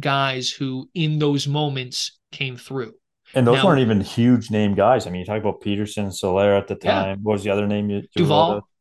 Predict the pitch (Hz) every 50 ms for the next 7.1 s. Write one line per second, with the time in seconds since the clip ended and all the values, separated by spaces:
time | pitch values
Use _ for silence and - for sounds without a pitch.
0 | _ _ - 113 98 95 98 98 101 107 113 110 107 101 90 - - - - _
1 | _ - 123 107 92 95 92 90 104 107 _ _ _ _ _ _ _ _ _ _
2 | 165 202 196 180 _ _ _ _ _ - - - _ - 110 123 120 104 - -
3 | 110 - - 127 135 160 165 156 143 123 117 117 123 123 113 104 123 127 - -
4 | 107 104 117 135 120 104 87 82 85 85 85 - - 87 82 - - _ _ _
5 | _ _ _ _ _ - 92 104 139 143 117 113 110 107 104 104 107 117 123 110
6 | 117 123 143 135 - 104 92 85 82 95 90 85 87 85 - - 82 85 87 107
7 | 107